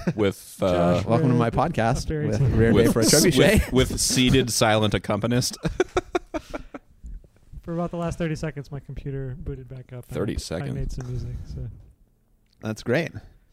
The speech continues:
Speaker 3: What, what did I interrupt? What were you guys talking about before?
Speaker 1: Um, we have talked about, we've talked about death. We've talked about service. We've talked about friendships. Uh, I was about to make the pivot to
Speaker 2: Pivot.
Speaker 1: uh, I was about to pivot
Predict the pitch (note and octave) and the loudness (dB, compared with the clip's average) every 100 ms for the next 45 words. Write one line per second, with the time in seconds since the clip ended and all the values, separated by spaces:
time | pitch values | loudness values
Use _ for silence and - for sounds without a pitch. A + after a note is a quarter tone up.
0 | - F3+ - F#3 F#3+ G3 E3+ E3 C#3+ C#3+ | -12 -12 -6 -4 -2 -2 -2 -2 -4 -6
1 | D#3+ D3 D3 C#3+ C#3+ C#3 B2+ B2+ B2 C3+ | -8 -6 -6 -8 -10 -10 -12 -12 -16 -8
2 | C3+ C#3+ D3 C#3 - - C3+ C3+ B2 - | -2 0 0 -2 -6 -2 0 2 2 2
3 | A2+ A2 A2+ G2+ G#2 G2 F2+ - - - | 0 0 -4 -2 -2 -2 -6 -8 -10 -10
4 | - _ _ _ _ _ - - - F#2+ | -14 _ _ _ _ _ -16 -10 -8 -6
5 | F#2+ E2+ F2+ A2+ A#2+ - - - - - | -6 -6 -2 0 0 -4 -16 -14 -10 -6
6 | E2+ F2 E2 - A2 A#2+ A#2+ - - - | -6 -8 -10 -6 -2 0 0 -4 -12 -16
7 | _ _ _ _ - G#2 - F#2+ - F2+ | _ _ _ _ -6 -4 -2 -6 -6 -6
8 | F2 - A2 A2 A#2 - - - - - | -4 -2 0 2 0 -2 -8 -10 -14 -16
9 | - - - - - G#2 G2+ - - A2 | -16 -18 -20 -10 0 2 2 -2 -4 0
10 | F3 C3+ A2 A#2+ B2 A#2 G2+ - G#2+ G2 | 2 2 2 2 2 -2 -2 0 0 0
11 | - F#2+ F#2 F#2+ G2 G2+ - F#2+ F2 D2+ | -2 -2 0 0 -2 -6 -10 -8 -8 -10
12 | _ _ _ _ - G#2 G#2 G2 F#2 A#2 | _ _ _ _ -6 -2 0 0 -2 0
13 | B2+ B2+ A#2 A#2+ G#2+ | 2 2 2 2 2